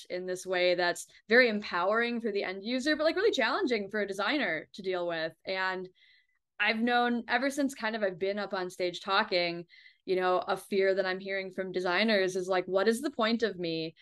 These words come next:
if I can't control everything? Like, what is the point of me if people are just gonna change everything that I'm doing? Like, why am I here?"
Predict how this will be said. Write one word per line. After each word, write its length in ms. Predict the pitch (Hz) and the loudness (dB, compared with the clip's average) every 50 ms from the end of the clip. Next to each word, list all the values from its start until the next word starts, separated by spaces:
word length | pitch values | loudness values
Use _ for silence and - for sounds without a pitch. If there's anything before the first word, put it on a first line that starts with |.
| - _ _ _ _ | -20 _ _ _ _
if 160 | - 208 208 220 | 0 2 4 6
I 80 | 214 | 4
can't 340 | 208 - 240 220 214 214 214 | 4 4 4 2 2 2 0
control 420 | - 214 196 - 208 208 226 233 | -2 -4 -2 0 0 2 4 4
everything? 640 | 190 160 156 170 175 165 175 170 151 147 143 151 165 | 2 2 2 -2 -4 -4 -2 -2 -2 -2 -2 -2 -2
Like, 200 | 170 180 185 185 | -2 -2 -2 0
what 140 | 202 220 240 | 2 2 2
is 100 | 277 254 | 2 2
the 80 | 311 - | 2 4
point 240 | 269 285 302 320 | 4 4 4 4
of 100 | 370 311 | 4 2
me 180 | 262 262 254 240 | 4 4 4 4
if 120 | 240 233 | 4 2
people 240 | - 262 254 262 262 | 0 -2 0 2 2
are 80 | 247 240 | 2 2
just 180 | 240 233 - | 2 -2 -2
gonna 160 | - 247 233 220 | -2 -2 -2 -2
change 280 | 214 240 233 240 233 | -4 -4 -4 -2 0
everything 380 | 247 214 220 220 214 226 220 214 | 0 0 0 -2 -2 -4 -4 -2
that 120 | 208 202 | -2 0
I'm 180 | 196 190 190 175 | 0 -2 -2 -4
doing? 420 | 185 220 262 302 247 175 156 160 | -4 -2 0 2 2 0 0 -2
Like, 180 | 175 180 180 180 | -2 -4 -4 -4
why 320 | 196 196 208 202 214 220 | -4 -2 0 0 0 0
am 140 | 226 208 196 | 0 -2 -2
I 120 | 185 185 | -2 -4
here?" 580 | 196 202 - 262 262 226 180 165 160 160 160 160 | -4 -6 -6 -6 -4 -2 -2 -2 -2 -2 -4 -6